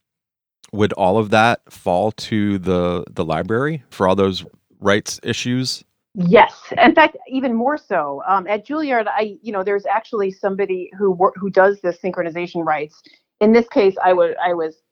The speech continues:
Speaker 2: helping her. Um, but at a place like Chattanooga,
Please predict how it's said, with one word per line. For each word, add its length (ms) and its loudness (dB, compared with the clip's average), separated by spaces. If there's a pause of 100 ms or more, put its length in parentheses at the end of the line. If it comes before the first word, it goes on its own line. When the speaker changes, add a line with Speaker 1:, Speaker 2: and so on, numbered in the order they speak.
(140)
Speaker 2:
helping 360 0
her. 300 -8 (240)
Um, 380 0 (1000)
but 160 8
at 140 0 (160)
a 40 -10
place 280 -4
like 220 -6
Chattanooga, 640 2